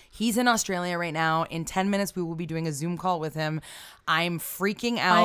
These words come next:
Speaker 2: am too now. I'm
Speaker 1: Like,
Speaker 2: so nervous.
Speaker 1: I'm
Speaker 2: My stomach hurts.
Speaker 1: so nervous. My stomach hurts. Like, I, we
Speaker 2: We just, like, the thing we said, how we just, like,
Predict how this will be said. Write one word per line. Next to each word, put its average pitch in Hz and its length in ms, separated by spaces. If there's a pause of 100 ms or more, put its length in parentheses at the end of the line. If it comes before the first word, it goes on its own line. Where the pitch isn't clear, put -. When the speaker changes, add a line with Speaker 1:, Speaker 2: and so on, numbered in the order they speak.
Speaker 2:
am 196 80
too 190 160
now. 147 460
I'm 196 80
Speaker 1:
Like, 185 240
Speaker 2:
so 196 160
nervous. 175 160
Speaker 1:
I'm 208 80
Speaker 2:
My 165 40
stomach 170 300
hurts. - 240
Speaker 1:
so 214 320
nervous. 202 320
My 190 100
stomach 165 340
hurts. 165 340
Like, 170 200
I, 147 220
we 180 420
Speaker 2:
We 294 200
just, 349 240
like, 262 200
the 220 120
thing 240 200
we 240 120
said, 208 240
how 202 100
we 196 120
just, 180 200
like, 175 180